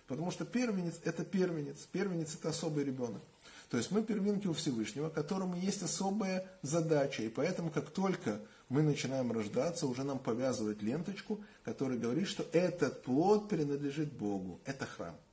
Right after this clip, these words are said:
Этот плод принадлежит Богу, мы принадлежим Творцу, мы являемся первинками. Все сделано для того, чтобы мы оставались этими первинками. Очень интересный вопрос, я уже приводил это в какой-то из своих лекций, да, который говорит Талмуд.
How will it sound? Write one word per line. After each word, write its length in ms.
Этот 280
плод 220
принадлежит 420
Богу, 300
мы 280
принадлежим 600
Творцу, 420
мы 100
являемся 360
первинками. 600
Все 180
сделано 400
для 140
того, 260
чтобы 360
мы 440
оставались 580
этими 220
первинками. 560
Очень 220
интересный 420
вопрос, 480
я 60
уже 120
приводил 400
это 120
в 40
какой-то 340
из 60
своих 240
лекций, 520
да, 200
который 300
говорит 280
Талмуд. 480